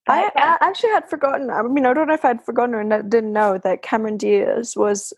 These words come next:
Speaker 1: um, Fiona's voice.
Speaker 2: Yeah. Uh, it's always interesting to me that, like, she does the voice. It just seems kinda like a random choice.
Speaker 1: Yeah, she's so interesting, though, 'cause I feel like, you know, you know her, um, as the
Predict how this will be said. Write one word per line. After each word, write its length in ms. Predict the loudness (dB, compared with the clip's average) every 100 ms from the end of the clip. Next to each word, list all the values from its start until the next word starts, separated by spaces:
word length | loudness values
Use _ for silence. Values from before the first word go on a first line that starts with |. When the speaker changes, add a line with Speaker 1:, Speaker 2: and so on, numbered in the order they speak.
| -2
Speaker 1:
um, 400 | 0 0 -8 -16 _ 0
Fiona's 380 | 0 0 -4
voice. 640 | 0 0 2 0 -6 -14 -20 _ _ _ _ _ -2
Speaker 2:
Yeah. 520 | 0 2 2 0 -4 _ -8
Uh, 680 | -4 -2 0 0 -2 -4 -8 _ _ _ _ _ -2
it's 160 | 0
always 320 | 2 2 0 -6 -14 _
interesting 580 | 0 2 0 -2 -4 -6
to 120 | -6 -8
me 160 | -6
that, 160 | -6 -6
like, 140 | -8 -8
she 240 | -10 -2
does 300 | 0 -2 -4
the 120 | -8
voice. 340 | -4 -2 -2 -2
It 100 | -6
just 160 | -4
seems 200 | -4 -6
kinda 220 | -4 0 0
like 140 | -2
a 60 | 0
random 880 | 2 0 0 2 2 2 -4 -10 -14 _ _ _ -2
choice. 320 | 2 2 0 0
Speaker 1:
Yeah, 220 | 0 0
she's 260 | -4 -8 -4
so 140 | -2
interesting, 520 | -2 -2 -4 -2 -2
though, 140 | -2 -4
'cause 160 | -4
I 60 | -6
feel 260 | -2 -2 2
like, 320 | 2 0 -10 _ _ -6
you 100 | -4
know, 100 | -4
you 200 | -4 -2
know 240 | 2 2
her, 420 | 2 0 2 0 0
um, 380 | -2 -2 -6 -14 -4
as 300 | -2 -2 -2
the 480 | 2 2 0 -4